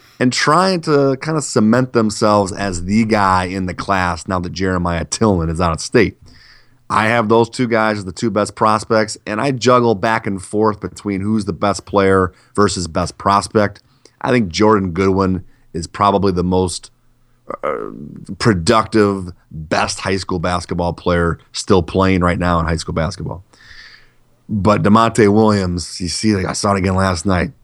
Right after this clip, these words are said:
Gosh, he's just so, he oozes talent. That body, his length, his athleticism. So I just think these two guys are going to be on a stage here to showcase and kinda elevate one or the other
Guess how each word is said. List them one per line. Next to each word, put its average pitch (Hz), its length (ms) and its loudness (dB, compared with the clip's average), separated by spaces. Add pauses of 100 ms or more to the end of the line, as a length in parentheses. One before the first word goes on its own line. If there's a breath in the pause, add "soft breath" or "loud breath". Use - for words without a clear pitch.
Gosh, 110 380 0
he's 78 200 -6
just 85 220 -4
so, 90 460 2
he 95 220 -6
oozes 95 380 2
talent. 82 400 -4 (400 soft breath)
That 90 260 -2
body, 92 760 2
his 78 160 -12
length, 85 600 -2
his - 140 -8
athleticism. 85 1040 -2 (680 soft breath)
So 107 200 4
I 123 260 2
just 156 280 0
think 104 280 -2
these 127 220 2
two 135 220 -2
guys 98 640 0
are 98 200 -2
going 104 280 -2
to 101 160 -4
be 95 460 2
on 98 160 -2
a 95 80 0
stage 156 480 2
here 92 240 2
to 85 140 -6
showcase 98 760 2 (360)
and 95 120 -4
kinda 107 320 0
elevate 107 600 2
one 101 260 0
or 107 100 4
the 95 180 0
other 90 420 2